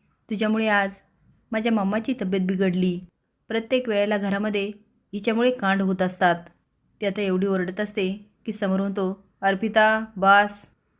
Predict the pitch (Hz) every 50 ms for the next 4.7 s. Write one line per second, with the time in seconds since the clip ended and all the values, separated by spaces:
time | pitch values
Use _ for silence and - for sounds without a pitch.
0 | _ - 208 208 196 214 190 196 185 180 196 196 208 214 226 226 - _ _ _
1 | _ _ _ _ _ _ _ - 208 - 247 226 220 226 226 220 208 190 - 226
2 | 220 220 - 220 202 196 196 196 220 226 220 - 226 208 202 208 208 - - _
3 | _ _ _ _ - 220 226 226 208 202 190 196 202 196 - 226 233 233 247 247
4 | 240 202 190 - 202 190 190 - 208 190 190 180 180 175